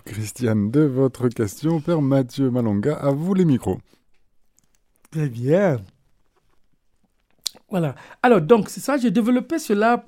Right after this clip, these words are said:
Speaker 2: euh, l'école de Marie au temps de la, de l'Avent, parce que les chants de l'Avent euh, nous invite à « Ne tarde pas, Seigneur, viens, viens nous sauver. »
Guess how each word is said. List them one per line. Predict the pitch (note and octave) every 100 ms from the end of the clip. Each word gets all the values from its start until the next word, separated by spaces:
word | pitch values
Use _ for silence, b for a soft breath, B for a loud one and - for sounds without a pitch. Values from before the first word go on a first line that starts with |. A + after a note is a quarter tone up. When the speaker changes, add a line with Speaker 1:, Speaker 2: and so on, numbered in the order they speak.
| G3+
Speaker 2:
euh, | F3
l'école | F3 F#3 A#3+ A#3
de | E3
Marie | E3 F3+ F#3 G#3+
au | G3
temps | D#3+ - G3
de | D#3+ D3 C#3
la, | C3+ B2+ A#2+ A#2+ -
de | C3+
l'Avent, | C3+ C3+ C3 B3+ A#3+ - b b _
parce | G3 G3
que | B3 B3+ B3 A#3+ -
les | F3+
chants | F3+ - G#3+
de | E3
l'Avent | D3+ D3 C3 F3 G3+ G#3+ B B B _
euh, | C#3+ C3+
nous | D3+ C#3+
invite | C#3+ B2+ A3+ A3+ D#3+
à « | C3+ C3+ B _ -
Ne |
tarde | F3 - F#3+ F#3+ D3 D3+
pas, | D3+ F#3
Seigneur, | F3+ D3+ C3+ D#3 F3 F3+
viens, | C3 C#3 F#3 F#3+
viens | E3+ E3+ E3+
nous | D#3
sauver. » | - D#3 C#3+ D#3